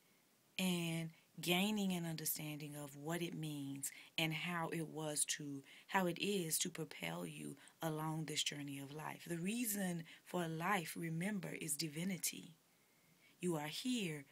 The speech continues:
to become Orisha. You are here to become divine. So what about this physical makeup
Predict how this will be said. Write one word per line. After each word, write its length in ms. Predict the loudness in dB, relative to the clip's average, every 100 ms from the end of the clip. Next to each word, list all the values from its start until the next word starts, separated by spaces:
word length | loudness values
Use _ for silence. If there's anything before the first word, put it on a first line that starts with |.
| 2
to 160 | 4 4
become 360 | 0 0 0
Orisha. 500 | 0 0 2 2 0
You 200 | -2 -2
are 100 | -4
here 360 | -6 -2 0 0
to 140 | -2
become 380 | -4 -6 -4 -2
divine. 640 | -4 -4 -2 -2 -4 -8 -14 -18 -20 -20 -20 -2
So 200 | 4 6
what 400 | 6 0 2 2 0 -2
about 580 | -2 0 0 0 -2 -6 -8 -6 4
this 300 | 4 4 2
physical 500 | 0 0 0 -4 -4
makeup 640 | -2 -2 -2 -8 -10 -14